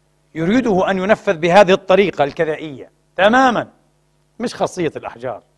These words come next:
الأحجار لا تبنى، ولو تركتها بلايين السنين لا تبني نفسها قصرًا مشيداً، لا تنحت نفسها تمثال موسى مثلًا لمايكل أنجلو، مستحيل.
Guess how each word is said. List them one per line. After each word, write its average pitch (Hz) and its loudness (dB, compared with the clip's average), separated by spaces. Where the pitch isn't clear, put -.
الأحجار 170 -4
لا 285 0
تبنى، 165 -6
ولو 220 6
تركتها 226 -2
بلايين 202 -2
السنين 143 -14
لا 180 -2
تبني 170 -8
نفسها 151 -12
قصرًا 170 -12
مشيداً، 131 -20
لا 170 -4
تنحت 180 -4
نفسها 202 -6
تمثال 185 -2
موسى 165 -8
مثلًا 113 -20
لمايكل 160 -6
أنجلو، 135 -14
مستحيل. 190 -8